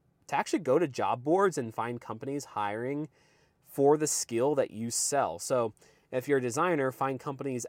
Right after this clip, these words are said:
actively hiring designers and pitch them your service. Tell them about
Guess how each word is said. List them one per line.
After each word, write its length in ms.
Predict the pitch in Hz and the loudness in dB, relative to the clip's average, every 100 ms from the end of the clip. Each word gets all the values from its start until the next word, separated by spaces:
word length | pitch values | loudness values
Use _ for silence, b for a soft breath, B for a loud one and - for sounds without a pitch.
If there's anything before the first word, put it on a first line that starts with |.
| - | -6
actively 480 | 117 - 131 123 120 | -8 -6 -4 -4 -4
hiring 500 | 113 101 104 110 113 | -4 -4 -4 -6 -6
designers 520 | 120 151 156 107 98 | -4 -2 0 -2 -6
and 140 | 98 | -12
pitch 280 | - 104 - | -14 -16 -10
them 180 | 113 123 | -6 -4
your 140 | 131 | -4
service. 480 | - 180 143 85 - | -2 0 0 -2 -6
Tell 180 | 110 104 | -4 -4
them 160 | 117 | -4
about 360 | 120 117 113 | -2 0 0